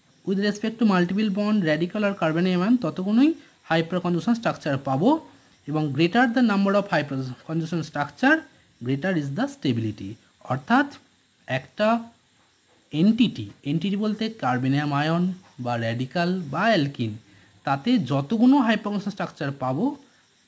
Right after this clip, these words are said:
যত বেশি পাবো তার stability তত বেশি হবে। রেজোনেন্সে আমরা যেমন দেখি না যে যত resonance structure বেশি তার structure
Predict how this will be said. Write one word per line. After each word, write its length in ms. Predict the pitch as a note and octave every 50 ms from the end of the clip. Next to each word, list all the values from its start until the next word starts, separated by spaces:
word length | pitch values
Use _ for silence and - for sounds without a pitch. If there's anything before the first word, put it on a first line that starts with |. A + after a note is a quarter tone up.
| A#2+ -
যত 200 | D3 C#3+ C#3+ - C#4+ C#4+ G3+ F3
বেশি 200 | G#3 G#3+ - D4 C#4+ C#4 A3
পাবো 200 | F#3 G3 B3+ D#4+ F4+ E4+ - -
তার 140 | E3 E3 F3 -
stability 520 | - - E3 D#3 E3 E3 E3 D#3+ - B3+ D4 C#4+ -
তত 200 | B2 B2 - - C#4+ - - - _ _ _ - C3+ C#3
বেশি 240 | C3+ C3 - C3 A2 F#2
হবে। 200 | G2+ G#2+ A2 G#2 A2 - _ _ _ _ _ - E3
রেজোনেন্সে 380 | G3 G3 A#3+ C4 C#4 C4+ C#4 C#4+
আমরা 120 | C#4 C#4+ C4 C#4+
যেমন 160 | C#4 C#4+ C#4+ C#4
দেখি 140 | C#4 C#4+ D#4+ D4+
না 40 | C#4 A3 G3
যে 60 | A3+ G#3 F#3
যত 140 | G#3+ A3 A3 C4 C4 B3
resonance 280 | A#3+ A#3 A#3+ B3 C4 B3+ A#3+
structure 320 | - C4 B3+ - C4+ C4 A#3 B3
বেশি 220 | B3+ A#3+ - D4+ D#4 D4+ - - - _ _ _
তার 120 | A3+ A3+ A3 -
structure 360 | - A#3 A#3+ A#3 - C4